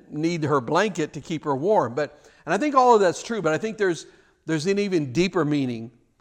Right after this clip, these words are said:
There's, there's something deeper going on in this situation.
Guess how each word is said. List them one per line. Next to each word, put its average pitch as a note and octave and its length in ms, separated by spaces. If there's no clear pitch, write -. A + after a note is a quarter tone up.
There's, B2+ 240
there's C#3+ 200
something F3 320
deeper E3 340
going D3+ 280
on D#3 240
in C#3+ 100
this C#3+ 160
situation. D3 840